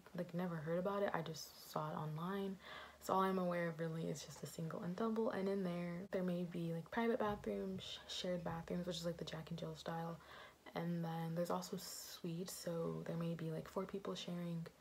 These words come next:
two sink areas, and then the semi-private bathroom because they all share it. They also have, like, a little lounge area. And also, again, just, like, to get in the building, you may have to swipe your card,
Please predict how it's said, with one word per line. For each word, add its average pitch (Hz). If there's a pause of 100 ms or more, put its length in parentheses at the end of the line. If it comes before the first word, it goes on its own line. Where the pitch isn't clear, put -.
two 190
sink 180 (560)
areas, 175
and 185
then 175 (540)
the 180
semi-private 170
bathroom 156
because 156
they 160
all 156
share 156
it. 156
They 190
also 214
have, 262
like, 240
a -
little 175
lounge 160
area. - (140)
And 208
also, 196
again, 180
just, 185
like, 196
to 185
get 185
in 180
the 175
building, 196
you 185
may 170
have 175
to -
swipe -
your 165
card, 190